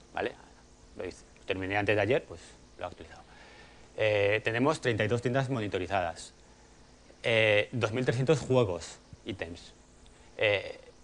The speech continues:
tenemos ciento veintitrés mil ofertas registradas.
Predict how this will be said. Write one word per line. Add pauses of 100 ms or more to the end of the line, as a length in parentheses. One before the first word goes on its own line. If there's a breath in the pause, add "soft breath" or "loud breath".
(160)
tenemos
ciento
veintitrés
mil
ofertas
registradas.